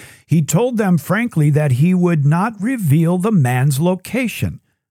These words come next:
Firmus maintained this resolve even under torture,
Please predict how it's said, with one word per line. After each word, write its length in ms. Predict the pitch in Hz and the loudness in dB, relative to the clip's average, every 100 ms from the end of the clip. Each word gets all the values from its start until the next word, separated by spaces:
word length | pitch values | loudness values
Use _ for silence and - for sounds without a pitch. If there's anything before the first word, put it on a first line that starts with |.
| _ _ _ - | _ _ _ -4
Firmus 540 | 120 143 101 117 - - | 0 2 0 -4 -8 -6
maintained 720 | 113 113 101 - 208 180 92 | -4 -2 -2 -2 0 -2 0
this 300 | 101 - - | -2 -6 -6
resolve 480 | 117 107 104 113 160 - _ _ _ _ _ | 0 0 0 -2 -4 -6 _ _ _ _ _
even 300 | 110 127 190 | -2 0 2
under 220 | 151 143 147 | 2 0 -4
torture, 600 | - 180 156 - - | -6 -6 -6 -8 -12